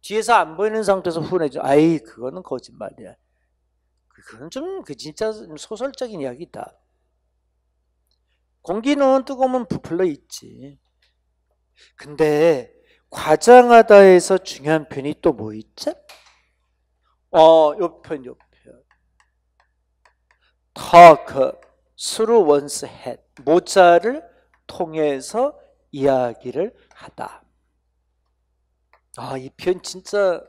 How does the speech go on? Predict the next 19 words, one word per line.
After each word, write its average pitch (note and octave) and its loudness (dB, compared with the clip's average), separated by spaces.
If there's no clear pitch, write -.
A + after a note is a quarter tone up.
문제 C#3+ -18
많이 C#3 -20
묻는다. A#2 -20
Talk C4+ -4
through F#3 -18
head. - -18
이게 D3+ -14
무슨 G3+ -16
얘기냐면은, F3 -18
어, G3 8
우리나라도 B3+ 0
그랬지만 G#3 2
영국도 E3+ -2
여기다 D#3 6
이렇게 D#3 2
신사들의 A3 -2
모자가 D3+ -2
컸잖아, D3+ -6
높았잖아. A#2 -12